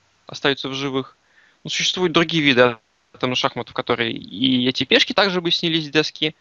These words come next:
Э, но ещё и третья вариация, которая мне известна, это ещё, э, поле, на котором было совершено взятие, оно становится, м, р-, э, радиационно опасным.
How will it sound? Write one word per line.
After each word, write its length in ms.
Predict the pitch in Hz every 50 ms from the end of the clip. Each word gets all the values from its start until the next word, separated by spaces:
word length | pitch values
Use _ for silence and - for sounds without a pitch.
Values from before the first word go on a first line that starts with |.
| _ _ _ _ _ _ _ _ _ _ _ _
Э, 380 | - - - - - - - 143 -
но 160 | - 156 156
ещё 200 | 165 160 - 175
и 20 | 165
третья 460 | - 165 190 226 - - 233 226 208 - _ _ _ _ _ -
вариация, 400 | 190 170 170 165 156 - - 156
которая 260 | - 135 147 131 127
мне 120 | 123 127
известна, 420 | 127 127 147 180 190 - - 143 -
это 240 | - 139 - - 143
ещё, 380 | 135 131 - - 143 139 147 - _ _ _ _ _ -
э, 420 | - - - - - - - - - - - _ _ _ _ _ _ _ _ _ _ - - _ _ _ _ _ _ _ _ _ _ _ _ _ - _ _ -
поле, 600 | - 165 165 147 135 135 127 120 117 113 110 123
на 120 | 127 131
котором 840 | 131 - 143 131 - - - _ _ _ _ _ _ - 151 143 131
было 120 | 143 147
совершено 400 | - - 147 139 135 - 156 151
взятие, 520 | 143 143 160 185 262 - - - 131 131 - _ _ _ _ _ _ _ _ -
оно 400 | 127 131 147 170 185 190 - -
становится, 760 | - - - 139 139 156 165 156 151 - - 151 143 135 - - - _ _ _ _ _ _ _ _ _
м, 540 | - - 71 - - - - - - - - - - - - - - - - - - - - - - - _ _ _ _ _ _ _ _ _ _ _ _ _ _ _ _ _ _ _ _ _ _ _ _ _
р-, 420 | - 147 143 139 143 139 151 175 -
э, 560 | - 110 127 131 127 127 127 123 120 120 135
радиационно 580 | 143 135 143 156 - - 175 165 156 151 151 151
опасным. 560 | - - 151 131 123 - - 117 107 110